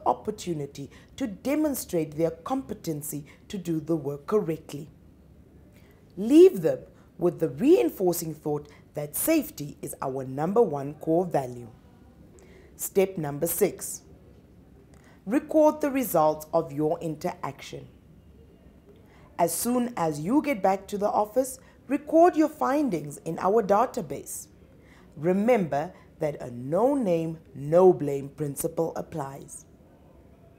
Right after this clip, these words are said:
If it, however, at-risk behavior and or if established and known procedures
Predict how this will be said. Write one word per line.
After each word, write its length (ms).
If 180
it, 340
however, 760
at-risk 640
behavior 680
and 400
or 420
if 180
established 840
and 400
known 300
procedures 640